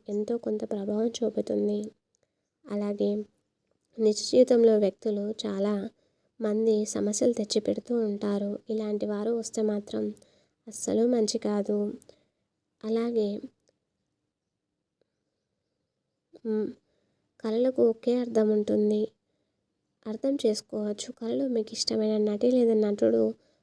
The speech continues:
వస్తే, కళ వస్తే, ఆ, చాలా జాగ్రత్తగా ఉండాలి. ఇది మీ వ్యక్తిగత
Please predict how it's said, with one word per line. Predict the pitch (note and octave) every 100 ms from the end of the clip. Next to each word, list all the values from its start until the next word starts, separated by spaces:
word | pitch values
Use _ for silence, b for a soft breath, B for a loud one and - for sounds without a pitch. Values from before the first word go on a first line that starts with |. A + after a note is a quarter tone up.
| _ A#3
వస్తే, | G#3+ - B3 G#3 G#3
కళ | G#3 G#3 G#3+
వస్తే, | A3+ - - A3 G#3 -
ఆ, | G3+
చాలా | - - G3+ G#3+
జాగ్రత్తగా | A#3 A#3 A3 G#3+ - G#3+ G#3+
ఉండాలి. | G#3+ G3+ G#3 G#3+
ఇది | - A#3 A#3 G#3+ G#3+ - b b b -
మీ | A3
వ్యక్తిగత | G#3+ G#3 A3 A3+